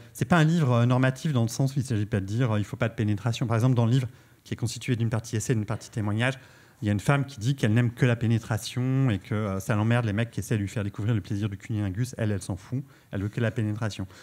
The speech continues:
Mais c'est pas du tout un livre normatif. Il ne s'agit pas d'être pour ou contre la pénétration,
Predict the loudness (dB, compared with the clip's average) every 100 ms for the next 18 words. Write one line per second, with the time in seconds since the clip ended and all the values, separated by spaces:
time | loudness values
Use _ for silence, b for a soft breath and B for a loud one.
0 | B B 0 4 4 4 2 2 2 2
1 | 2 0 -2 -8 -8 -8 -6 -4 -6 -4
2 | -2 -2 -4 -6 -4 -4 -4 -6 -6